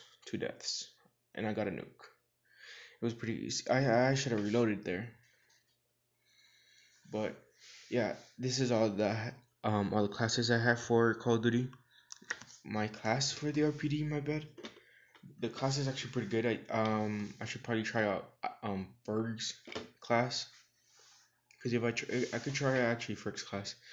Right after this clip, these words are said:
because he had a silencer on it. But I'll, I'll try to see which one's better, and I'll try to talk to you guys about it, um, in a later video. And actually, oh yeah, guys,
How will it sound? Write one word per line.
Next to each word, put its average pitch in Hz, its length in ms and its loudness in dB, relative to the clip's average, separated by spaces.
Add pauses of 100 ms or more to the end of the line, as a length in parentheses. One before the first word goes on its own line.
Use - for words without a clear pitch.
(380)
because 113 240 -2
he 127 80 6
had 143 140 10
a 127 60 6
silencer 110 560 2
on 98 120 -2
it. - 120 -6 (880)
But 107 240 4
I'll, 117 260 4
I'll 127 100 2
try 131 260 0
to 123 100 0
see 110 240 -2
which 107 200 -2
one's 107 140 -2
better, 110 240 0
and 110 120 -2
I'll 101 180 -4 (280)
try 110 200 -4
to 110 100 0
talk 107 280 -6
to 113 100 -8
you 101 60 -4
guys 107 200 0
about 104 260 0
it, 110 220 0 (140)
um, 104 320 -2
in 104 100 -2
a 104 60 -2
later 104 260 0
video. 110 340 4 (2250)
And 113 160 -4
actually, 131 600 0 (1120)
oh 147 80 6
yeah, 147 220 4 (260)
guys, 110 260 2